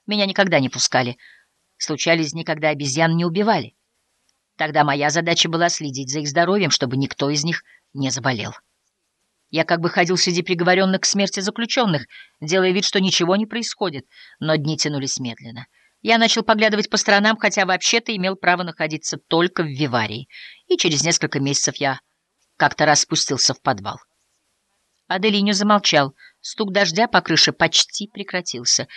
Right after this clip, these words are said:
«И что ты там увидел?» «Других шимпанзе. С генетическими отличиями, не превышающими трех процентов. Тогда я еще не знал, что такое геном. А теперь знаю. Выучил». «Я не понимаю.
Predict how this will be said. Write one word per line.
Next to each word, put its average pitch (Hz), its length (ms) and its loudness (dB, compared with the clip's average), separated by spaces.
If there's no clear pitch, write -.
«И 196 160 0
что - 220 -2
ты 175 100 -8
там 131 200 -6
увидел?» 123 380 -12
«Других 262 340 2
шимпанзе. 127 540 -2
С 170 180 -6
генетическими 220 720 0
отличиями, 226 520 -2
не 202 220 2
превышающими 202 840 2
трех 151 260 -6
процентов. 117 640 -10
Тогда 202 260 4
я 254 140 4
еще 277 200 0
не 285 80 -2
знал, 277 200 4
что - 140 0
такое 233 320 2
геном. 139 420 0
А 165 60 -6
теперь 160 260 -4
знаю. 120 400 -8
Выучил». 131 480 -2
«Я 143 300 -2
не 160 100 -2
понимаю. 143 500 0